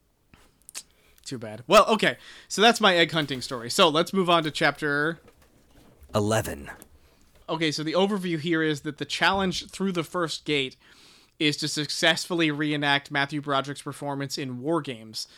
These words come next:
Speaker 1: the movie that was the poster through which he jumped.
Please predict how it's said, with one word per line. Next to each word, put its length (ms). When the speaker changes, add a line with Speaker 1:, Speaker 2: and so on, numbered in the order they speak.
Speaker 1:
the 120
movie 300
that 280
was 480
the 100
poster 540
through 260
which 200
he 120
jumped. 460